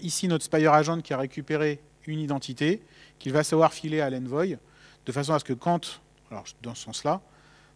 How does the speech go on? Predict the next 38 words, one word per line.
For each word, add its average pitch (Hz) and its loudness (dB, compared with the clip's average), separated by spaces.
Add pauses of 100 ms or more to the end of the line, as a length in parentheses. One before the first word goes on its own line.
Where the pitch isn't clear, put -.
(320)
qu'il 123 -12
va 143 2
fi-, 143 -6
qu'il 131 -8
va 151 4
filer 143 0
à 135 2
l'Envoy 135 0
de 147 -4
façon 143 -6
à 139 -2
ce - -10
que 131 -6
quand 160 -4
le 143 0
web 139 0
server 156 2 (720)
va 151 8
vouloir 147 4
aller 139 2
requêter 143 2
l'Echo 139 -2
Server 139 2
à 147 -2
travers 143 2
l'Envoy, 131 0 (760)
il 147 -6
va, 143 4 (640)
dans 147 0
un 160 2
premier 151 -2
temps, 156 -4
passer 143 -6
sans 151 -8
présenter 139 -6
de 131 -12
certificat - -6
client 143 -4